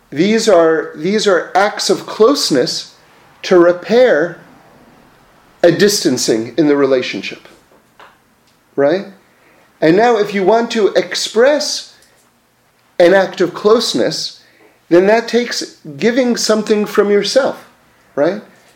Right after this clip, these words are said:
You have to do, you have to go a little bit above and beyond. That's how you make yourself closer with someone,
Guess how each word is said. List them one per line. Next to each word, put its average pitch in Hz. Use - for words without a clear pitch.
You 160
have 196
to 208
do, 196
you 196
have 208
to 202
go 196
a 180
little 214
bit 196
above 175
and 180
beyond. 165
That's 165
how 175
you 165
make 165
yourself 190
closer 240
with 117
someone, 104